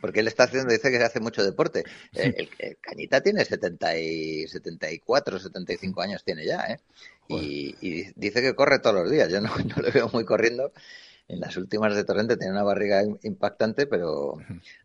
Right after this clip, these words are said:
Speaker 1: pero es eso, que, que sí que se, las, los equipos de rodaje son como pequeñas familias y al final, pues,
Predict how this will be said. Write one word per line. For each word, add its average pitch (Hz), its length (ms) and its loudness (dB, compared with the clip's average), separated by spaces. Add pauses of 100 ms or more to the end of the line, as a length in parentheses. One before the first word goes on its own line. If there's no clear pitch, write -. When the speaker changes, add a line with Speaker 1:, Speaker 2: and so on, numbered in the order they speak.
Speaker 1:
pero 98 140 2
es 107 100 0
eso, 82 220 0
que, 71 280 -6
que - 140 -6
sí - 180 -8
que 95 260 -4
se, 82 360 -4
las, 82 380 2
los 80 380 -4
equipos 87 320 2
de 123 80 6
rodaje 123 580 4 (280)
son 107 160 -4
como 120 240 2
pequeñas 117 380 4
familias 123 520 4
y - 20 8
al 92 80 6
final, 92 260 0
pues, 104 280 0